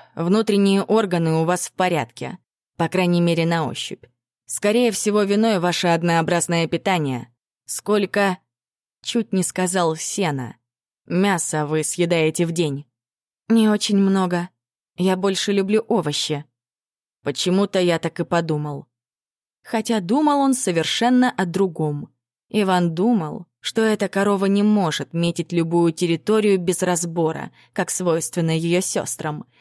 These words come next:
и что вряд ли с возрастом она превратится в старую, тупую и сварливую,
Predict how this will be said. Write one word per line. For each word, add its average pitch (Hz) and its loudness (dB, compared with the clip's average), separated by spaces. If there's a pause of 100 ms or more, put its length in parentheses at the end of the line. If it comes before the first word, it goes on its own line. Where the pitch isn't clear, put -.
(200)
и 220 0
что 330 -2
вряд 180 2
ли 175 0
с - -6
возрастом 190 0
она 156 0
превратится 160 -4
в - -10
старую, 226 2
тупую 190 2
и - -6
сварливую, 185 0